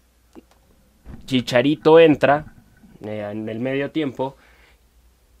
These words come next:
y el, y entre semanas será al revés. Chicharito va de titular y viendo cómo va el, el juego, si tiene la oportunidad de meter a Benzema,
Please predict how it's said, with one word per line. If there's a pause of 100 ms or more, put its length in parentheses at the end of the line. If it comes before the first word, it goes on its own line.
(240)
y
el, (400)
y
entre
semanas
será
al
revés. (640)
Chicharito
va
de
titular (1040)
y (100)
viendo
cómo
va
el, (180)
el
juego,
si
tiene
la
oportunidad
de
meter
a
Benzema,